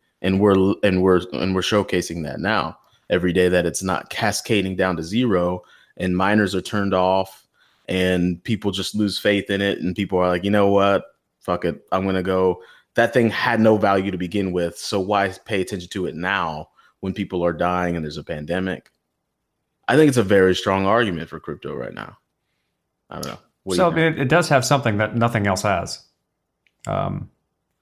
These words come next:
Speaker 1: Sexy
Speaker 2: uh,
Speaker 1: nerd bots.
Speaker 2: <laughs> Yeah,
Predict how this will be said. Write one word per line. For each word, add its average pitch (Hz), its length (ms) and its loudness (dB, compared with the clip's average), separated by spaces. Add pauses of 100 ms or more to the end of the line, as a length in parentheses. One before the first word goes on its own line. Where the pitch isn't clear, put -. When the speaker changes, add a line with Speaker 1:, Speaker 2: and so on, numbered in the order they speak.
(600)
Speaker 1:
Sexy 123 580 2
Speaker 2:
uh, 127 100 4
Speaker 1:
nerd 110 340 4
bots. - 600 -6
Speaker 2:
<laughs> - 0 -
Yeah, 101 340 0